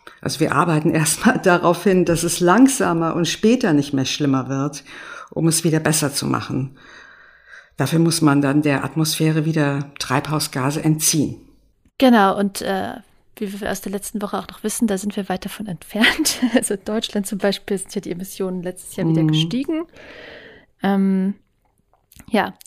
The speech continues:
Speaker 2: und da ist es auch nicht überraschend, dass WirtschaftsexpertInnen, um zum nächsten Thema überzuleiten, sagen, es ist in der kommenden Dekade das größte Risiko für die Menschheit,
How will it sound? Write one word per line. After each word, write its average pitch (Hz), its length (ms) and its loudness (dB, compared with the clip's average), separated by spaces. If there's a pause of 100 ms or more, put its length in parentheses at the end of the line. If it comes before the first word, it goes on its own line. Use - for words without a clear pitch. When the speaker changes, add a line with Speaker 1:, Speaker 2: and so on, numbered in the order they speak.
(120)
Speaker 2:
und 208 160 -2
da 214 60 4
ist 233 140 2
es 226 120 -2
auch 214 180 0
nicht 240 180 4
überraschend, 214 560 -2
dass - 260 -8
WirtschaftsexpertInnen, 196 1500 0
um 190 180 -2
zum - 160 -6
nächsten 190 260 -6
Thema 196 260 -6
überzuleiten, 190 760 -6
sagen, 190 500 -2 (1040)
es 196 140 -4
ist 202 140 -2
in 247 80 2
der 196 120 4
kommenden 208 440 0
Dekade 202 420 -2
das - 220 -8 (160)
größte 254 480 2
Risiko 240 400 -2
für - 160 -8
die - 80 -8
Menschheit, 190 640 -4